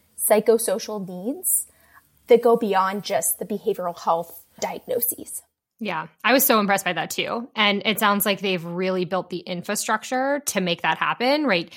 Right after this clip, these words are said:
Speaker 2: Ginger and Cheryl were very specific about training and who the different people on the team are and taking a team-based approach in general to it.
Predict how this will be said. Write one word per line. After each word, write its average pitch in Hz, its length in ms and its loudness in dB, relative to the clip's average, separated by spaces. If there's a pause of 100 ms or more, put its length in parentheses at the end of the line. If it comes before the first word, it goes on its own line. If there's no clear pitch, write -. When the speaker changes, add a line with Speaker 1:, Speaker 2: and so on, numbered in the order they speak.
(240)
Speaker 2:
Ginger 226 320 6
and 190 200 -2
Cheryl 196 440 4
were 185 220 4
very 180 300 0
specific 196 480 -4
about 226 400 2
training 214 760 4
and 196 380 2
who 233 220 -2
the 226 80 0
different 226 320 -4
people 240 340 0
on 220 140 0
the 220 80 0
team 285 260 0
are 190 140 6
and 226 180 2
taking 285 320 4
a 285 60 4
team-based 285 580 0
approach 269 400 0
in 269 220 2
general 220 480 2
to 202 180 -4
it. 180 260 -2